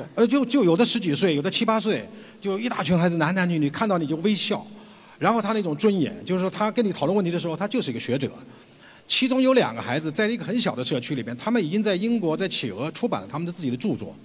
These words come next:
那么印度的这个救助方式就是什么呢？就是说孩子们跟我们是一样的，是一样平等的。我们得教会他们怎么来判断这个世界，怎么来看待这个世界，怎么发现生活的意义，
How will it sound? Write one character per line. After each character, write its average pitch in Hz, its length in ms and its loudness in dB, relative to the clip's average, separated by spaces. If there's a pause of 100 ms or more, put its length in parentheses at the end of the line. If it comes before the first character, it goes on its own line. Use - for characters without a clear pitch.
(680)
那 233 100 2
么 254 60 6
印 247 220 4
度 214 200 4
的 180 80 4
这 180 100 2
个 277 80 4
救 233 220 4
助 175 100 4
方 180 180 2
式 175 80 -2
就 165 100 0
是 143 60 0
什 131 80 -2
么 139 60 0
呢？ 151 40 0
就 226 100 0
是 208 80 0
说 220 200 2
孩 160 220 -2
子 214 140 0
们 190 100 0
跟 226 100 2
我 147 120 4
们 120 80 -2
是 131 100 -2
一 160 40 -4
样 180 220 -2
的， - 60 -14 (300)
是 - 160 -2
一 208 40 2
样 202 140 0
平 123 160 -4
等 113 160 -4
的。 - 60 -18 (320)
我 180 160 6
们 247 140 2
得 240 160 2
教 254 300 6
会 226 160 6
他 135 140 -2
们 147 140 0
怎 147 180 0
么 127 120 -2
来 226 80 2
判 196 240 0
断 147 140 0
这 120 100 -4
个 120 40 -2
世 123 160 -2
界， 139 160 -4 (480)
怎 196 180 2
么 151 120 0
来 247 100 2
看 233 220 0
待 143 80 2
这 127 100 -4
个 123 60 -4
世 127 160 -4
界， 117 120 -4
怎 139 180 0
么 156 100 -4
发 240 240 2
现 196 160 4
生 190 160 2
活 156 80 -2
的 175 60 -2
意 196 60 -4
义， 117 140 -6